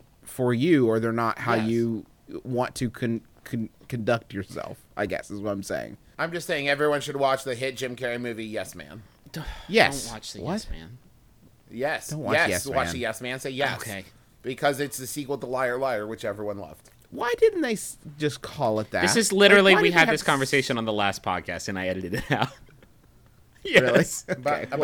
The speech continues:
Speaker 3: about Yes
Speaker 2: I
Speaker 3: Man?
Speaker 2: swear to God.
Speaker 1: I won't, I won't, I won't have it
Speaker 2: Okay.
Speaker 1: again.
Speaker 2: Um,
Speaker 1: I, I, did I,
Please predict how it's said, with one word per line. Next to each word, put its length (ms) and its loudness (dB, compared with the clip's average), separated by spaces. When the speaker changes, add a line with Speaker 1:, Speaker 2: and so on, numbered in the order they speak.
Speaker 3:
about 60 -2
Yes 80 4
Speaker 2:
I 100 10
Speaker 3:
Man? 80 10
Speaker 2:
swear 160 6
to 80 2
God. 420 6
Speaker 1:
I 60 6
won't, 160 4
I 120 6
won't, 280 4
I 80 4
won't 180 4
have 160 6
it 40 4
Speaker 2:
Okay. 100 4
Speaker 1:
again. 360 -4
Speaker 2:
Um, 480 6
Speaker 1:
I, 240 8
I, 180 4
did 260 -4
I, 220 2